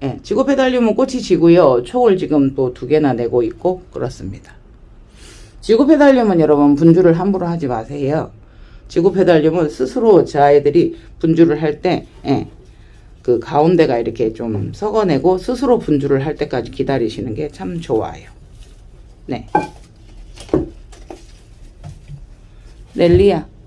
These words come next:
이게 지금 꽃잎이 자꾸 스쳐서, 아니, 꽃잎이 아니고 이렇게, 이렇게 갈라져요. 수국이 또 꽃을 맺히는 듯 합니다. 예.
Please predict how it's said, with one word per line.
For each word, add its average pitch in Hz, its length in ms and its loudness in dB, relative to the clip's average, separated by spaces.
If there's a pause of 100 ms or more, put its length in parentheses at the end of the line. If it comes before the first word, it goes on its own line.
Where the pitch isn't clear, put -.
(240)
이게 170 200 6
지금 165 280 4
꽃잎이 226 400 4
자꾸 - 280 -2
스쳐서, - 640 -2
아니, 135 300 0
꽃잎이 214 340 2
아니고 123 220 0
이렇게, 131 440 0
이렇게 117 240 -2 (500)
갈라져요. 170 640 2 (1400)
수국이 254 560 -2
또 - 160 0
꽃을 - 320 -2
맺히는 160 480 -2
듯 165 200 -6 (140)
합니다. 139 400 -12 (1700)
예. 131 120 -10